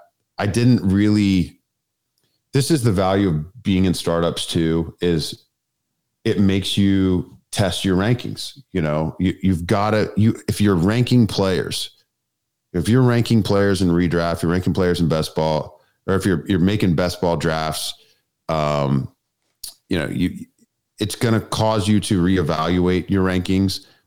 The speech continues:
And if you're putting ranking sets out there and you're not testing them in real drafts, you know, I question the validity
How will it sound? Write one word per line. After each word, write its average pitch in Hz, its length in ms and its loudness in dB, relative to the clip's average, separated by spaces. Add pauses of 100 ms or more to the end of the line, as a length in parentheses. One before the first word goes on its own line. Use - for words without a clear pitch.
(140)
And 95 100 0
if - 80 -4
you're 90 100 -2
putting 101 260 0
ranking 98 280 0
sets 85 340 -2
out 82 200 -2
there 80 100 0
and 80 60 2
you're 80 80 0
not 80 220 -4
testing 85 340 -2
them 78 40 2
in 73 120 2
real 73 120 0
drafts, 73 580 -4 (480)
you 87 80 -2
know, 82 60 0
I 78 80 -2
question 87 480 -2
the 76 80 2
validity 67 680 -2